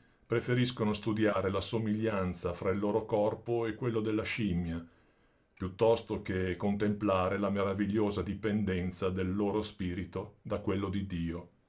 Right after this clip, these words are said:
Ed è strano, perché è nel fisico soltanto che l'uomo assomiglia alle creature più basse, mentre per il suo intelletto egli è totalmente diverso da esse. L'uomo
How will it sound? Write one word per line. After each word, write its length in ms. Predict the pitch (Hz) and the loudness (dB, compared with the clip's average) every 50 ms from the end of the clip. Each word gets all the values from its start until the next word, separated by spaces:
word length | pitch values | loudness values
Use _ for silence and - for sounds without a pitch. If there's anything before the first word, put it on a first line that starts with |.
| _ _ _ _ _ _ _ _ _ _ - _ _ _ _ _ _ _ _ | _ _ _ _ _ _ _ _ _ _ -20 _ _ _ _ _ _ _ _
Ed 140 | - 110 104 | -8 -2 0
è 60 | 117 | 0
strano, 600 | 120 - - - 135 123 101 85 85 85 80 - - - - _ _ _ _ - - _ | 0 0 0 0 0 0 0 0 -2 -2 -4 -8 -12 -18 -20 _ _ _ _ -20 -6 _
perché 280 | 98 95 98 131 131 | -2 0 2 2 4
è 20 | 127 | 4
nel 180 | 123 113 110 | 4 4 2
fisico 440 | 107 - 143 131 123 127 127 127 120 | 0 -2 -2 0 0 0 0 0 -2
soltanto 920 | 107 - 113 110 107 104 - 123 110 101 95 90 85 - 85 82 85 - - - - _ - | 0 0 0 0 0 0 0 0 2 2 0 -2 -2 -2 -4 -6 -6 -8 -12 -20 -20 _ -10
che 120 | - - 92 | -4 -2 2
l'uomo 320 | 92 104 101 101 98 98 | 4 4 4 4 2 2
assomiglia 680 | 95 - - 104 92 101 107 110 110 104 101 104 98 98 | 0 0 0 0 2 2 2 2 2 4 4 4 4 4
alle 180 | 92 92 95 | 4 2 2
creature 520 | 95 - 92 90 87 - - 107 101 95 90 | 0 0 -2 -2 -2 -2 -2 -2 -2 -2 -4
più 160 | - 98 90 | -4 -4 -2
basse, 600 | 85 87 87 85 82 - - - - 82 82 - - _ _ _ _ _ _ _ _ _ _ _ _ _ _ | 0 0 0 0 -2 -4 -6 -6 -8 -8 -10 -14 -20 _ _ _ _ _ _ _ _ _ _ _ _ _ _
mentre 440 | - 101 107 107 107 104 101 98 95 | -2 0 2 2 2 2 0 0 -2
per 180 | 95 - 95 101 | 0 0 -2 -2
il 100 | 101 90 | -2 -2
suo 220 | - - 113 110 | -2 -2 0 0
intelletto 880 | 104 98 98 104 104 107 101 87 85 87 85 - - - 101 - - - _ _ _ _ _ _ _ _ | 0 0 0 0 2 2 2 2 0 -2 -4 -6 -8 -8 -8 -8 -10 -14 _ _ _ _ _ _ _ _
egli 260 | - 127 123 113 107 | -2 -2 0 2 0
è 60 | 98 | 0
totalmente 640 | 98 113 104 104 113 110 110 120 123 127 127 127 131 | -2 -2 -2 -2 -2 -2 0 0 0 0 0 0 -2
diverso 560 | 123 117 113 110 107 104 104 - - - 117 | -2 -2 -2 -2 -2 -2 -2 -4 -4 -6 -4
da 180 | 104 107 110 104 | -4 -4 -4 -4
esse. 480 | 87 80 78 - - - 78 76 - - _ _ _ _ _ _ _ _ _ _ _ _ _ _ _ _ _ _ _ _ _ - _ _ _ _ _ _ _ _ _ _ _ _ _ _ | -6 -6 -6 -8 -8 -8 -10 -12 -14 -18 _ _ _ _ _ _ _ _ _ _ _ _ _ _ _ _ _ _ _ _ _ -20 _ _ _ _ _ _ _ _ _ _ _ _ _ _
L'uomo 540 | 98 101 101 104 104 101 101 107 - - | 0 2 4 4 4 2 2 0 -2 -6